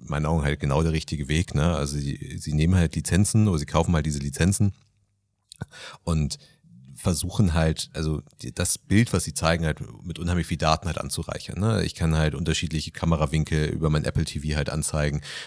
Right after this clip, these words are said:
und so weiter und so fort. Also da ist ja, ähm, da habe ich so viele Möglichkeiten und wenn ich dann halt als, äh,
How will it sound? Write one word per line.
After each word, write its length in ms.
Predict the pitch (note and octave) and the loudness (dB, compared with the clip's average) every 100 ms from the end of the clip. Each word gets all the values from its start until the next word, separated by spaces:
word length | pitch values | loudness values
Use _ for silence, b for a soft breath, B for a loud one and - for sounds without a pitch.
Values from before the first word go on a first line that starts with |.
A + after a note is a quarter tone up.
| - | -4
und 120 | E2 | -2
so 100 | D2+ | 2
weiter 180 | D2+ D2 | 0 0
und 80 | |
so 60 | C#2+ | -4
fort. 260 | - D2 C#2 | -6 -6 -4
Also 140 | C#2+ | -4
da 120 | C#2+ | -4
ist 160 | D2+ - | -4 0
ja, 200 | D2+ C#2+ B B B _ | 0 0 B B B _
ähm, 180 | D#2 C#2+ | -4 0
da 40 | |
habe 100 | D2+ | 2
ich 80 | D2+ | 2
so 120 | F2+ | 2
viele 140 | E2 E2 | 2 4
Möglichkeiten 720 | - - - D2 D2 E2+ F2 | 4 2 -2 0 0 0 -2
und 300 | - D2+ D2 | -2 -2 0
wenn 140 | D#2+ | 0
ich 120 | D#2+ | -2
dann 200 | - D#2 | -2 -2
halt 160 | D2+ D2 | -2 -2
als, 280 | - - - | -4 -6 -8
äh, 200 | - | -12